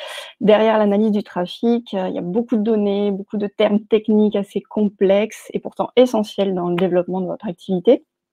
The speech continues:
Donc, euh,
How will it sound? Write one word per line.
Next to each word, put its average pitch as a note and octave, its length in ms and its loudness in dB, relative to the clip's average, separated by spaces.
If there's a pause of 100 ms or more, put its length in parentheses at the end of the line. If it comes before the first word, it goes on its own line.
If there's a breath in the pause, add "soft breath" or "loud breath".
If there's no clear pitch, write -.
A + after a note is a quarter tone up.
(1000 loud breath)
Donc, A#3 400 6
euh, G3 840 4